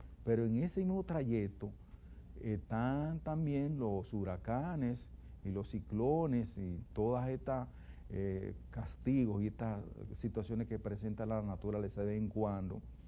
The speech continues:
y que de una u otra forma nos afecta, y que cuánto daño y cuánta zozobra y cuánto, pues, incertidumbre provoca en muchísima gente y muchísimos sectores,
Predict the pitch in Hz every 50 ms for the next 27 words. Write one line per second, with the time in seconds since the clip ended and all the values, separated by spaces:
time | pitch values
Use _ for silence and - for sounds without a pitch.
0 | - - - - - - 117 113 101 - 120 110 104 104 104 117 127 139 131 117
1 | 113 117 117 120 117 101 - - 113 110 110 110 113 117 110 104 101 95 98 92
2 | - - 101 104 104 98 - - 73 - - - - - - - - - - -
3 | - - - 104 98 - - 107 107 101 98 95 92 87 95 98 - - - -
4 | 104 101 104 113 120 123 - - 143 143 139 135 131 113 113 120 127 135 139 139
5 | 127 113 107 - 113 110 113 113 123 120 - 123 107 - - 123 123 127 131 131
6 | 117 113 104 101 107 - - - - - - - - - - - 104 101 98 98
7 | - - 107 107 110 117 123 127 131 123 - 143 131 123 120 113 - - 110 104
8 | 101 95 95 92 90 - 92 95 101 101 - - 110 92 - 110 107 113 127 131
9 | 139 143 135 - 131 120 117 120 127 147 170 165 131 - 110 101 92 92 90 -
10 | - - - - - - - - - - 98 98 98 98 95 95 95 95 92 -
11 | - 120 101 117 127 123 117 110 113 120 127 131 127 123 117 104 101 98 95 -
12 | 110 95 104 110 110 110 95 110 98 - - 110 117 127 123 113 101 92 85 -
13 | -